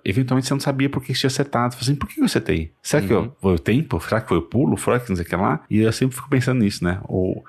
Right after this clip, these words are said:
Speaker 1: o erro no esporte, ele constrói sempre mais do que o acerto, porque se o acerto não vier consciente,
Speaker 2: Uhum.
Speaker 1: o que que, a que que serve, né?
Speaker 2: Exatamente. De repente até foi um impacto na minha forma de pensar, né? A gente
Speaker 1: Sim.
Speaker 2: nunca sabe de onde vêm as nossas ideias, mas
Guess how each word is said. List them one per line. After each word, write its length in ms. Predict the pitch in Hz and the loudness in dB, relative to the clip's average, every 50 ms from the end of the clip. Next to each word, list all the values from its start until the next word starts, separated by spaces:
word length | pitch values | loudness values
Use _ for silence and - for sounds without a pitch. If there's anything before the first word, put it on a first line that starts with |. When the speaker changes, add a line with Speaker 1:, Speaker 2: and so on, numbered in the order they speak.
| - - | -12 -2
Speaker 1:
o 160 | - 90 92 | 2 4 4
erro 160 | 104 131 139 131 | 4 4 4 2
no 100 | 127 110 | 2 0
esporte, 500 | 95 - - - 104 113 123 127 - 117 | 0 0 0 0 2 2 2 0 -2 -4
ele 100 | 104 107 | -4 -2
constrói 540 | - 117 107 98 - - - 98 101 104 | -2 -2 -2 -2 0 0 2 2 2 2
sempre 260 | 104 - 113 110 107 117 | 0 -2 -4 -2 0 0
mais 540 | 101 92 92 98 110 123 139 135 - - - | 2 2 2 2 2 0 -2 -4 -6 -8 -8
do 200 | 117 113 101 113 | -6 -2 -2 0
que 120 | 110 - 113 | 0 2 2
o 80 | 107 | 2
acerto, 540 | 110 107 - - - 98 98 95 - - - | 2 0 -2 -2 0 0 0 0 -2 -4 -6
porque 520 | - - 92 - - 90 85 82 82 80 82 | -4 -6 -6 -4 -2 0 0 0 0 -2 -6
se 180 | 85 - - - | -8 -6 0 2
o 60 | 98 | 2
acerto 320 | 90 - - 107 - - | 2 2 0 -2 0 0
não 160 | 110 107 98 92 | 0 2 2 2
vier 420 | 82 87 85 85 82 82 82 80 - | 2 0 2 2 2 0 -2 -4 -4
consciente, 1000 | - 95 95 95 95 - - - 78 78 92 117 131 123 - - - 78 76 - - - - | -2 0 0 0 -2 -2 -2 0 0 0 0 0 -2 -4 -4 -4 -2 -4 -4 -6 -12 -10 -6
Speaker 2:
Uhum. 380 | 87 92 90 85 85 85 80 76 | -6 -6 -6 -6 -8 -8 -10 -12
Speaker 1:
o 220 | - - - - | -14 -16 -16 -8
que 140 | - - 107 | -2 -2 0
que, 80 | 101 113 | 2 0
a 180 | 101 - - | 0 0 -2
que 160 | 87 - - 101 | -2 -2 -4 -2
que 140 | - 107 | -2 -2
serve, 360 | 98 - 92 82 85 80 80 82 | 0 2 2 2 0 0 0 -2
né? 200 | 80 80 85 - _ - | -2 -2 -4 -6 _ -2
Speaker 2:
Exatamente. 760 | 139 110 101 92 - 127 139 151 131 107 104 - - - - _ | 0 2 2 0 0 0 0 2 2 2 0 -2 -4 -8 -8 _
De 120 | - 90 | 0 2
repente 360 | 92 98 92 - 98 104 - 117 | 2 2 0 0 -2 -2 0 -2
até 200 | 101 - 104 95 | -2 0 -2 -2
foi 320 | - - 139 143 147 156 | 0 0 0 2 2 2
um 180 | 160 160 160 170 | 2 2 2 0
impacto 460 | 175 160 - 117 117 - - - 135 | 0 2 2 0 0 0 0 -2 0
na 60 | 123 | 0
minha 160 | 120 123 123 120 | 0 0 -2 -2
forma 280 | - - 113 113 117 | -2 0 0 0 0
de 60 | 113 | 0
pensar, 500 | 110 - - 123 120 - - 95 107 120 | -2 -2 -2 -2 -2 0 0 0 0 0
né? 140 | 104 98 95 95 _ - - - | 0 -2 -2 -4 _ -14 -10 -6
A 60 | 73 | -4
gente 240 | 82 85 87 - - | -4 -2 -2 0 0
Speaker 1:
Sim. 60 | 95 | 2
Speaker 2:
nunca 140 | 87 82 127 | 2 2 2
sabe 300 | 107 110 - 101 104 107 | 2 2 2 2 2 2
de 60 | 104 104 | 2 2
onde 160 | 107 110 107 | 0 0 0
vêm 200 | 101 110 110 110 | 2 2 2 2
as 60 | 107 | 2
nossas 300 | 110 110 107 - - 110 | 0 0 -2 -2 -2 -4
ideias, 380 | 117 123 113 98 95 92 87 90 | -2 0 2 2 2 2 2 0
mas 340 | 90 92 92 90 85 - | -2 -2 -4 -4 -6 -8